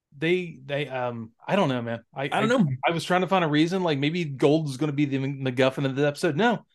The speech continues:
Speaker 1: no, they
Speaker 2: No, it
Speaker 1: just
Speaker 2: wasn't.
Speaker 1: wanted to
Speaker 2: It wasn't at all. They just, they showed up to, to blow these guys up. And what was also funny is that this is the only time that we see any humans in this entire episode.
Speaker 1: Mm-hmm.
Speaker 2: Where it
Speaker 1: Let's
Speaker 2: was
Speaker 1: clean it up. Where is Sparkplug? Where is Spike?
Speaker 2: Where's
Speaker 1: Where is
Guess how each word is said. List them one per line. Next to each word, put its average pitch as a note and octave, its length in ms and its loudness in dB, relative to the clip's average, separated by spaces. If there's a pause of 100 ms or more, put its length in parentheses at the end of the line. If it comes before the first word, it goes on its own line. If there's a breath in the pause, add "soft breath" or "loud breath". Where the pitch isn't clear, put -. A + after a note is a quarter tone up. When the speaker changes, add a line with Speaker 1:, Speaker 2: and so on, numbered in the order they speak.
(220)
Speaker 1:
no, F#3 160 6
they F3+ 100 10
Speaker 2:
No, G#3+ 60 8
it C#4 40 6
Speaker 1:
just D4 80 6
Speaker 2:
wasn't. B3+ 340 6
Speaker 1:
wanted G#3+ 60 6
to F3+ 40 8
Speaker 2:
It A3 80 8
wasn't B3 300 4
at F#3+ 60 2
all. B3 200 6
They D3 120 4
just, D4 260 0
they D#3+ 100 0
showed A3 260 0
up F3 80 -2
to, E3+ 180 0 (320 soft breath)
to G3 80 4
blow F3 280 4
these A3 140 2
guys G#3 220 0
up. A#3+ 180 2 (180 loud breath)
And A#3 220 2
what A#3+ 180 6
was A3+ 140 6
also B3 240 6
funny C3+ 360 0
is C3 200 0
that C3 200 2
this E3 180 0
is C#4+ 100 4
the C4+ 180 2
only F3 560 2 (720)
time D#3+ 360 0
that - 80 -2
we D3 120 2
see D#3 260 4
any D3 180 2
humans A2 460 2
in A2 60 0
this A2 160 -2
entire A#2 340 0
episode. A2+ 440 -6 (220)
Speaker 1:
Mm-hmm. D#3 140 -6 (560)
Speaker 2:
Where B2 180 2
it A#2+ 60 4
Speaker 1:
Let's B2 120 2
Speaker 2:
was A#2 260 2
Speaker 1:
clean G#3+ 140 -8
it A#3 60 4
up. - 140 -6 (480)
Where A#3+ 320 2
is D#4+ 160 -2
Sparkplug? A#3 480 0
Where D#3+ 300 0
is A#3+ 120 -2
Spike? F#3+ 360 -2
Speaker 2:
Where's C#4+ 140 6
Speaker 1:
Where E4 80 2
is - 40 -6